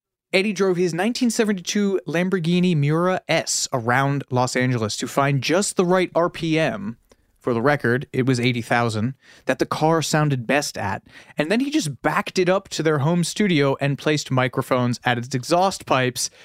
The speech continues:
to capture the sound heard on the bridge of the song. He did tell, uh, Guitar World in twenty fourteen that, "When the guys once asked me to write something with an A C D C beat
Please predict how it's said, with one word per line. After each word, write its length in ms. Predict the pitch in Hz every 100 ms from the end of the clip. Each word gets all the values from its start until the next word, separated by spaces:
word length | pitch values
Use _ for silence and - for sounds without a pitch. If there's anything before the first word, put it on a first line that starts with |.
| -
to 100 | -
capture 320 | 180 127 113 123
the 80 |
sound 440 | 117 139 135 131 123
heard 260 | 127 127
on 160 | 113 123
the 60 | 123
bridge 260 | 107 104
of 80 | 110
the 80 | 107
song. 480 | - 156 147 107 - _ - _ - - _
He 100 | 226
did 240 | 214 320
tell, 340 | - 240 214 -
uh, 580 | 160 143 135 120 - 135
Guitar 380 | 151 151 208 190
World 160 | 139
in 80 | 123
twenty 180 | 151 139
fourteen 460 | - 127 - 151
that, 160 | 131 123
"When 140 | 160 208
the 60 |
guys 280 | 240 294 294
once 220 | 202 214
asked 240 | 185 170 -
me 80 | 143
to 100 | 123
write 300 | 127 143 -
something 320 | 139 127 120
with 100 | 120
an 120 | 120
A 140 | 143 156
C 220 | - 156
D 200 | 139 147
C 220 | - 113
beat 280 | 104 104